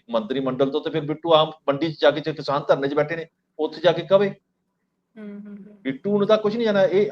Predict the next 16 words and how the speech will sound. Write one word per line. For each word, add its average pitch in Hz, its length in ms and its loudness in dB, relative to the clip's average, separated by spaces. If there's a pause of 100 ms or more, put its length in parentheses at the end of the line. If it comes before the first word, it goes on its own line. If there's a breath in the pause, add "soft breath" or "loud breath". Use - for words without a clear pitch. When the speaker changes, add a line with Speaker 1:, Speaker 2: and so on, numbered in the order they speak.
Speaker 1:
ਅੱਗ 139 200 2
ਲਾਉਣ 147 320 4
ਵਾਲੀਆਂ 143 300 0
ਗੱਲਾਂ 113 380 0
ਨੇ, 208 220 -2
ਤਾਲਿਬਾਨੀ 123 680 0
ਕਹਿਣਾ, 127 280 -2
ਫਲਾਨਾ 117 420 -4
ਕਹਿਣਾ, 123 280 -6
ਫਲਾਨਾ 110 420 -6
ਕਹਿਣਾ, 120 280 -4 (580)
ਠੀਕ 127 240 -6
ਹੈ। 151 400 2
ਇਸ 123 180 -6
ਗੱਲ 110 260 2
ਤੇ 160 340 -4